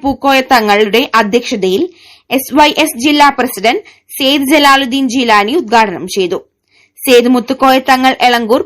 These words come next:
പ്രാരംഭ പ്രാർത്ഥന നിർവഹിച്ചു. കൂറ്റമ്പാറ അബ്ദുറഹ്മാൻ ദാരിബി മുഖ്യപ്രഭാഷണം നടത്തി. സെയ്ദ് അബ്ദുറഹ്മാൻ ഇമ്പിച്ച്കോയ ബായാർ സമാപന പ്രാർത്ഥനയ്ക്ക് നേതൃത്വം നൽകി.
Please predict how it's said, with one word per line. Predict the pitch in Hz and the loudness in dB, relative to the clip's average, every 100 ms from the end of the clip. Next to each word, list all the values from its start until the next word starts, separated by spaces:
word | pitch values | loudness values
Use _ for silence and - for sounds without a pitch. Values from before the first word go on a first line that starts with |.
| - | 0
പ്രാരംഭ | 269 254 262 269 | 2 4 2 -2
പ്രാർത്ഥന | 277 262 233 220 233 | -2 -2 -2 -2 -2
നിർവഹിച്ചു. | 349 202 196 180 - 202 _ _ _ _ - _ | -2 -2 -6 -6 -6 -6 _ _ _ _ -20 _
കൂറ്റമ്പാറ | 277 285 311 311 311 320 | -2 0 2 4 4 4
അബ്ദുറഹ്മാൻ | 311 285 233 294 311 285 285 | 2 0 0 -4 -2 -2 -2
ദാരിബി | 269 262 226 202 311 | 2 2 2 -4 -4
മുഖ്യപ്രഭാഷണം | 302 - 302 262 226 220 - 220 302 | -4 -4 -4 0 2 0 -2 -4 -2
നടത്തി. | 175 - 196 - _ _ _ _ - | -2 -6 -14 -14 _ _ _ _ -6
സെയ്ദ് | 277 247 254 | 0 2 2
അബ്ദുറഹ്മാൻ | 233 262 262 285 262 262 | 0 0 2 2 2 0
ഇമ്പിച്ച്കോയ | 262 240 - - 269 254 269 | -4 -4 -6 -2 2 2 2
ബായാർ | 247 254 220 233 | 4 4 4 2
സമാപന | 330 330 247 254 262 | 0 -2 0 0 0
പ്രാർത്ഥനയ്ക്ക് | 269 262 254 240 202 196 285 | 0 0 0 -4 -6 -2 -2
നേതൃത്വം | 277 220 214 214 175 | 0 -2 -4 -6 -6
നൽകി. | 170 - | -6 -8